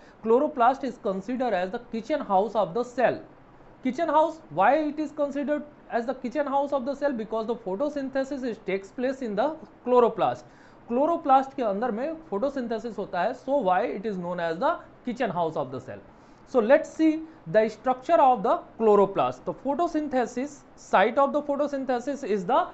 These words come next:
chloroplast। Chloroplast is the site of photosynthesis। It is also considered as the kitchen house of the cell। It is kitchen house of the cell। It is kitchen house of the cell।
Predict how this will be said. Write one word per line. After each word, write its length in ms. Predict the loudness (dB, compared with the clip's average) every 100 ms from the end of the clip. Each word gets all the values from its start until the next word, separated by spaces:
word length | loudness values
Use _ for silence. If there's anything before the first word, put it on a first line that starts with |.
| -16 -20 -8
chloroplast। 720 | 2 4 4 2 0 0 -6 -10
Chloroplast 720 | 0 2 2 6 6 6 -2 -14 -16 -8
is 120 | -2
the 100 | 0
site 400 | 2 6 6 6
of 260 | 8 8 8 -6 -20 -20 -20 -20 -20 -2
photosynthesis। 720 | 2 4 4 2 0 0 -2 -4
It 120 | -6
is 80 | -8
also 340 | 0 2 2 -4
considered 500 | -4 -8 -4 -2 0
as 100 | 0
the 60 | -4 -8
kitchen 260 | -4 -2 4
house 180 | 4 6
of 100 | 4 4
the 80 | 2
cell। 260 | 2 0 -4
It 120 | -6
is 160 | -4 -6 -10
kitchen 280 | -6 -4 2
house 320 | 2 2 2
of 160 | -2 4
the 120 | 4 4 -2 -20 -20
cell। 360 | 4 4 4 0 -14 -20 -20 -20 -20 -20 -20 -20 -20 -20 -16
It 80 | -10
is 160 | -10 -6
kitchen 340 | -8 -2 -2 -2 -14 -20 2
house 300 | 4 4 -2 2 2
of 160 | 2
the 120 | 4 4 2 -18
cell। 420 | -10 4 4 4